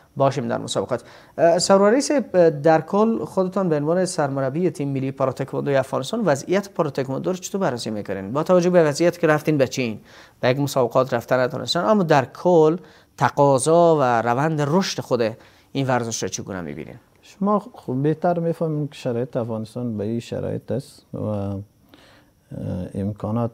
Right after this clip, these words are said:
Speaker 2: بسیار کم است و ما از امو امکانات کم استفاده می‌کنیم که باید ما برزمیم در جایی که باشیم و بیرق افغانستان رو بلند کنیم، مردم خودش شاد بسازیم. ما کوشش امی را داریم از امی و کل،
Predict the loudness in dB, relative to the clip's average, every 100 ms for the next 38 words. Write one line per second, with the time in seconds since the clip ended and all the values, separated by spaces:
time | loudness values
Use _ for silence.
0 | -10 -8 -6 -6 -6 -6 -4 -6 -10 -14
1 | -8 -4 -2 -2 -2 -2 -2 -2 -2 -2
2 | -4 -4 -4 -2 -4 -6 -4 -2 0 -2
3 | -6 -6 -2 -2 -4 -4 -4 -4 -6 -4
4 | -2 0 -2 -2 -2 -2 -2 -6 _ _
5 | _ -4 2 2 2 2 0 0 0 0
6 | 2 0 -2 -4 -4 -4 -2 0 2 2
7 | 2 -2 -8 -4 -2 0 0 0 -2 -2
8 | -2 -4 -4 -4 -4 -4 -4 -4 -4 -2
9 | -2 -2 -2 -4 -4 -4 -6 -8 _ -20
10 | _ -4 0 0 0 -6 -2 0 2 2
11 | 2 0 -4 -6 -4 -4 -2 0 -2 0
12 | 0 0 -2 -2 -2 0 0 0 0 0
13 | 0